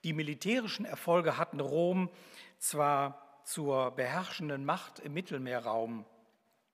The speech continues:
gemacht, aber das war begleitet von tiefgreifenden sozialen Spannungen. Adlige Großgrundbesitzer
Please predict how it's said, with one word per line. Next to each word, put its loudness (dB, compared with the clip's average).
gemacht, -4
aber -2
das 0
war 2
begleitet 0
von -4
tiefgreifenden -2
sozialen -2
Spannungen. -8
Adlige 0
Großgrundbesitzer -2